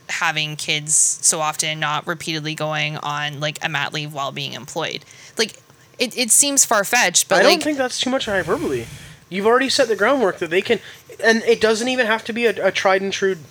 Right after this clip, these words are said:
Speaker 2: medical thing. It can be experimental, which is factually accurate.
Speaker 1: Or in my case, like, I have some mental health struggles and I'm on certain, like,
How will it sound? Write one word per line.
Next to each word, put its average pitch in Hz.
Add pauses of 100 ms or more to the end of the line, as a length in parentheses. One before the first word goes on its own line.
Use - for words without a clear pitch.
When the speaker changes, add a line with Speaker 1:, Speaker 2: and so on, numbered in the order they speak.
(420)
Speaker 2:
medical 185
thing. 120 (800)
It 240
can 208
be 226
experimental, 196 (140)
which 190
is - (100)
factually 240
accurate. 202 (460)
Speaker 1:
Or 220
in 214
my 196
case, 190
like, 190 (840)
I 180
have 175
some 202
mental 185
health 160
struggles 175
and 175
I'm 165
on 170
certain, 170
like, 160